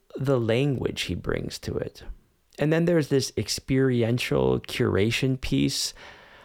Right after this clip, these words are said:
And then he's all wrapped up in the N F T world. And, and, and, and so I was just a bit intimidated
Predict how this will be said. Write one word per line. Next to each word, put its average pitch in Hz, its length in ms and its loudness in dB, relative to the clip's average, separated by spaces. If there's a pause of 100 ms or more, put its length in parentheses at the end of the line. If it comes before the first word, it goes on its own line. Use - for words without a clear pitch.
(280)
And 135 140 0
then 139 100 4
he's 131 220 2
all 113 240 4
wrapped 107 360 0
up 113 220 0
in 104 120 2
the 101 200 0
N 107 140 2
F 98 240 0
T 147 240 0
world. 135 640 2 (360)
And, 151 300 2
and, 123 320 2
and, 107 440 0 (120)
and 135 240 0 (100)
so - 300 -2 (560)
I 175 80 2
was 214 160 2
just - 240 -2 (200)
a 147 60 0
bit 160 220 0
intimidated 104 920 0